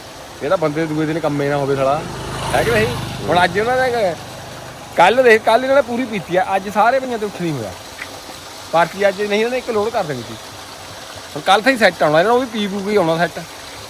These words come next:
ਪਊਆ ਪਊਆ ਲਾ ਕੇ ਇਹਨਾਂ ਨੇ ਫੇਰ ਸੈੱਟ 'ਚ ਰਹਿਣਾ ਮਾੜਾ ਜੀ। ਅੱਜ ਵੀ ਲੇਟਦੇ ਹੀ ਹੋਣੇ ਆ। ਥੋੜ੍ਹੀ ਹਿਸਾਬ ਦੀ ਰੱਖਣੀ ਚਾਹੀਦੀ ਹੈ। ਇਹ ਤਾਂ ਸਾਲਿਆਂ ਨੇ ਬ-,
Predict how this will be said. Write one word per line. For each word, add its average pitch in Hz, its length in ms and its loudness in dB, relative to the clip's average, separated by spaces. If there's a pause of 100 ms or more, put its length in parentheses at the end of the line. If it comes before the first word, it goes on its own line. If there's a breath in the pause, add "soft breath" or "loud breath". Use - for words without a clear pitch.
ਪਊਆ 180 220 0
ਪਊਆ 185 240 4
ਲਾ 170 200 8
ਕੇ 165 120 0
ਇਹਨਾਂ 208 180 -2
ਨੇ 185 40 -4
ਫੇਰ 190 140 0
ਸੈੱਟ 165 140 0
'ਚ 165 60 -8
ਰਹਿਣਾ 139 400 -2
ਮਾੜਾ 156 180 0
ਜੀ। 160 160 -6 (760)
ਅੱਜ 156 120 2
ਵੀ 196 100 -4
ਲੇਟਦੇ 175 280 0
ਹੀ 175 40 0
ਹੋਣੇ 143 320 0
ਆ। 143 40 -8 (1900)
ਥੋੜ੍ਹੀ 160 200 0
ਹਿਸਾਬ 214 280 6
ਦੀ 175 80 -2
ਰੱਖਣੀ 175 220 -4
ਚਾਹੀਦੀ 139 400 -2
ਹੈ। 190 160 0 (140)
ਇਹ 123 60 -2
ਤਾਂ 170 100 2
ਸਾਲਿਆਂ 170 200 4
ਨੇ 240 60 -2
ਬ-, 185 140 -2